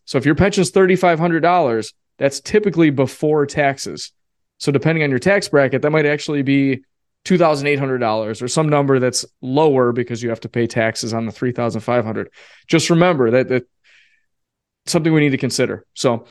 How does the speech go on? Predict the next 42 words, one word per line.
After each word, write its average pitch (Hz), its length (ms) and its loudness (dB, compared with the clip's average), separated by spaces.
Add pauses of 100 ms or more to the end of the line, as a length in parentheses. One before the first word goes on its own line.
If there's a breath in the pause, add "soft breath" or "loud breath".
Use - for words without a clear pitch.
(180 loud breath)
back 190 160 2
to 196 60 -4
the 202 60 4
people 185 200 2
that 170 100 6
I 160 100 4
work 151 220 2
with, 147 300 0
they 151 200 2
need 180 200 0
six 170 200 0
thousand 143 340 0
five 135 180 0
hundred 127 160 -4
dollars 117 340 -2
a 117 40 -8
month. 107 340 -8 (440)
Two 208 200 4
thousand 185 400 4
three 170 240 2 (680)
hundred 160 280 2
of 123 140 0
it 123 100 -2
will 123 100 -2
come 139 180 -4
from 151 160 -8
a 156 80 0
pension 135 520 -4
after 131 380 -2
taxes. 113 640 -4 (440)
Between 147 460 -2
both, 170 500 2 (300)
they 143 120 4
will 151 160 2
receive 147 400 0
three 151 240 -4
thousand 139 360 0
nine 127 160 -4
hundred 127 180 -6
from 123 140 -8
Social 127 300 -4
Security. 113 580 -4